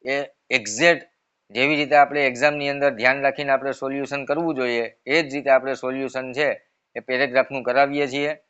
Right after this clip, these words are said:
અને પેરેગ્રાફ પણ એવા સિલેક્ટ કરેલા છે કે જેનાથી આપણું નોલેજ છે વધે. પ્લસ ગુજરાતી ગદ્ય ગ્રહણ આપણે બારમું ધોરણ ભણતા હોય એની અંદર પણ આવશે, દસમું ધોરણ ભણતા હોય એની અંદર પણ આવશે,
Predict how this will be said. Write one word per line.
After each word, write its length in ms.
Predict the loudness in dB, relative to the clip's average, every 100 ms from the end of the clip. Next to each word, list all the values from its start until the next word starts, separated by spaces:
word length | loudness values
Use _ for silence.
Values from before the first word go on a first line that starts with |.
| _ _
અને 140 | -6 -6
પેરેગ્રાફ 560 | -2 0 2 4 2 2
પણ 200 | -2 0
એવા 240 | 2 2
સિલેક્ટ 280 | 0 -2 -2
કરેલા 360 | 0 2 2 2
છે 80 | 0
કે 120 | -2
જેનાથી 400 | -4 0 0 2 2
આપણું 240 | 2 -6
નોલેજ 280 | -2 -2 -2
છે 160 | -2 0 0 -4 _ _ _
વધે. 300 | 0 2 2 0 -4 _ _ _ 2
પ્લસ 300 | 6 6 4 -6 _ _ _ _ -12
ગુજરાતી 480 | -10 0 2 4 2
ગદ્ય 320 | 0 2 2
ગ્રહણ 400 | 4 4 4 0 -4 _ _ _ _ _ -6
આપણે 200 | 0 2
બારમું 400 | 6 6 4 0
ધોરણ 320 | 2 2 2
ભણતા 300 | 0 4 4
હોય 140 | 4 0
એની 260 | -2 -2
અંદર 220 | -2 0 -2
પણ 220 | 0 2
આવશે, 300 | 2 0 0 -2 -6 _ _ -4
દસમું 340 | -4 -4 -4
ધોરણ 280 | 0 0 2
ભણતા 300 | 0 2 2
હોય 120 | 4 0
એની 220 | -2 -2
અંદર 180 | -2 -2
પણ 220 | 0 2
આવશે, 280 | 2 0 -2